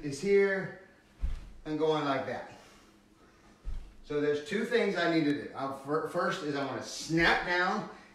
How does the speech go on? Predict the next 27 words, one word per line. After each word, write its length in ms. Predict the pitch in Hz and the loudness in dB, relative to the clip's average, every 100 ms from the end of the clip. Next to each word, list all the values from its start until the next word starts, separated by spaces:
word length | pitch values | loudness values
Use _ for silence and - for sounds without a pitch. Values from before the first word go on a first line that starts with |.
| - | -2
and 140 | 151 | 2
I 120 | 151 156 | 2 2
wanna 200 | 151 147 | 0 0
get 600 | 160 180 185 - - - - 110 | 2 2 0 -4 -14 -20 -10 4
that 320 | 170 170 - | 6 6 0
particular 560 | 175 180 175 160 151 | -4 -2 -2 2 2
leg 340 | 151 160 147 143 - - - - _ | 4 4 4 0 -8 -18 -20 -20 _
out 220 | 147 151 | 2 4
of 120 | 156 143 | 4 2
the 80 | |
way, 280 | 131 123 - - - - - | 0 0 -4 -10 -20 -18 -4
okay? 300 | 135 - - - - | -2 -2 -6 -14 -8
The 160 | 139 143 | -4 2
arm 400 | 160 190 226 208 | 4 6 4 4
that 120 | 196 | 4
I 140 | - | 4
snap 600 | 160 - - 185 190 - 180 | 4 0 0 4 6 6 6
the 80 | |
head 260 | 160 160 151 | 8 8 6
down, 460 | 156 190 214 226 - - - - - - _ _ _ _ _ _ _ _ - | 6 6 4 0 -6 -14 -20 -20 -20 -20 _ _ _ _ _ _ _ _ 0
for 140 | 294 | 6
the 100 | 254 | 8
most 280 | 240 214 - | 10 8 6
part, 320 | 175 160 165 | 6 6 4
you 100 | 202 | 0
can 140 | 220 202 | 0 2
imagine 640 | 185 170 156 147 156 151 | 4 4 4 2 0 -2